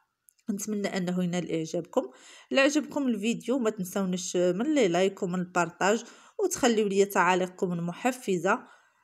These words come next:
فضلا وليس امرا. فكيف كتشوفوا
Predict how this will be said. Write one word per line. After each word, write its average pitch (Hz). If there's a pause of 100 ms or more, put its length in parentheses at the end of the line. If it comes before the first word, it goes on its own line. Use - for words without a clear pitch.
(220)
فضلا 233
وليس 185
امرا. 170 (340)
فكيف 226
كتشوفوا 202